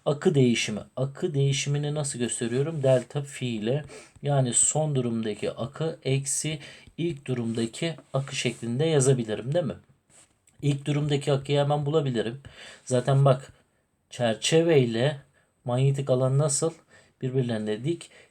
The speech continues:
Çerçevenin yüzey normaliyle, yüzey normaliyle manyetik alan birbirlerine paralel. Yani akının maksimum olduğu durum. O zaman şöyle diyebilir miyim? B çarpı A kadar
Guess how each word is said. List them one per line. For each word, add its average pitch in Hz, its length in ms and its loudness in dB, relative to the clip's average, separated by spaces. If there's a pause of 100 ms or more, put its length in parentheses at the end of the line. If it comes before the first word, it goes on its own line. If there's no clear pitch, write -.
(100)
Çerçevenin 165 720 2
yüzey 123 580 2
normaliyle, 120 760 0 (200)
yüzey 123 400 0
normaliyle 101 800 -4 (520)
manyetik 139 480 -2
alan 131 300 2
birbirlerine 127 600 0
paralel. 107 420 0
Yani 139 480 4
akının 143 340 2
maksimum 135 580 4
olduğu 151 380 0
durum. 143 260 0 (500)
O - 40 -8
zaman 139 260 2
şöyle 139 340 0
diyebilir 156 380 -2
miyim? 113 320 -2
B 131 240 4
çarpı 107 440 -2
A 147 400 4
kadar 131 440 0